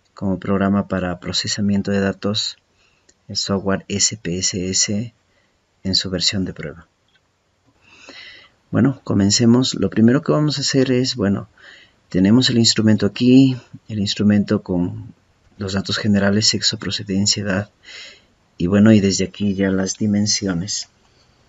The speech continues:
Eh, satisfacción en el trabajo con sus dimensiones, ¿no? Y vemos que aquí en esta encuesta, que es el instrumento, se ha considerado en las dimensiones una escala tipo Likert,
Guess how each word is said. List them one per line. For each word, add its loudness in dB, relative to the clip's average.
Eh, -4
satisfacción -6
en 2
el -2
trabajo 0
con -8
sus -8
dimensiones, -2
¿no? -6
Y 2
vemos 4
que -6
aquí 0
en 2
esta 0
encuesta, 0
que -6
es -4
el -8
instrumento, 0
se -2
ha -4
considerado -2
en 2
las 0
dimensiones 2
una 0
escala 0
tipo -6
Likert, -8